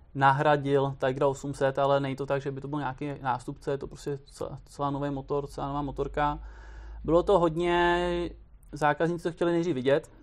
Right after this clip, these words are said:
chtěli si to vyzkoušet a pak až kupovali. Jo, nebylo to třeba jako u Rocketu, že od začátku prostě byly rezervace a chodilo to prostě pro konkrétní zákazníky celou sezónu a hnedka pryč. Bylo to tady víc rozdrobený do té první poloviny,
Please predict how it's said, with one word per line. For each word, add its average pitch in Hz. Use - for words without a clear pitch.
chtěli 147
si -
to 151
vyzkoušet 143
a 131
pak 131
až 131
kupovali. 120
Jo, 131
nebylo 135
to 139
třeba 139
jako 135
u 139
Rocketu, 139
že 139
od 135
začátku 139
prostě 139
byly 131
rezervace 131
a 139
chodilo 131
to 131
prostě -
pro 135
konkrétní 131
zákazníky 131
celou 135
sezónu 131
a 131
hnedka 127
pryč. 135
Bylo 135
to 127
tady 123
víc 131
rozdrobený 135
do 131
té 143
první 139
poloviny, 143